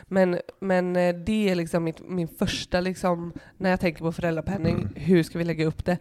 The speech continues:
Speaker 2: Ja.
Speaker 1: Det är att ändå försöka kategorisera vad för typ
Speaker 2: Verkligen.
Speaker 1: av utgifter
Speaker 2: Mm.
Speaker 1: och att vi, så här, vi är beredda på, eller en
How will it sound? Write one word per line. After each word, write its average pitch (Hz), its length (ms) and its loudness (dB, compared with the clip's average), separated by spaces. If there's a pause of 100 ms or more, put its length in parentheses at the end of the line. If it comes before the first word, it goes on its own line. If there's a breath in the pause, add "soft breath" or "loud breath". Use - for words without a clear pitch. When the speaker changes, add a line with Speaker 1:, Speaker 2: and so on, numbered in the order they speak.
(120)
Speaker 2:
Ja. - 240 4
Speaker 1:
Det 185 100 0
är - 20 -4
att 190 100 -4
ändå 170 200 -2
försöka 180 360 -6
kategorisera 170 880 -4
vad 170 300 0
för 180 100 -8
typ 175 200 -2
Speaker 2:
Verkligen. 196 240 2
Speaker 1:
av 92 60 4
utgifter 202 600 0 (260 loud breath)
Speaker 2:
Mm. 185 140 2
Speaker 1:
och 175 180 -4
att 185 160 -2
vi, 185 380 -2
så - 60 -4
här, 175 100 0
vi 175 100 -2
är 175 40 -2
beredda 175 380 -2
på, 165 560 -2 (280)
eller 196 360 0
en 196 180 -2